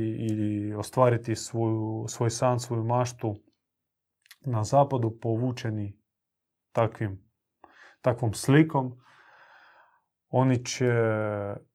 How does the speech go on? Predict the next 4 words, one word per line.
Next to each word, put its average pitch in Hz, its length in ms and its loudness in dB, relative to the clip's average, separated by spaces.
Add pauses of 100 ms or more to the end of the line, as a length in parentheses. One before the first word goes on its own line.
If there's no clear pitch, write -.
(680)
u 113 80 -2
svojim 120 640 2
tridesetim 127 760 2
doživjeti 107 880 -4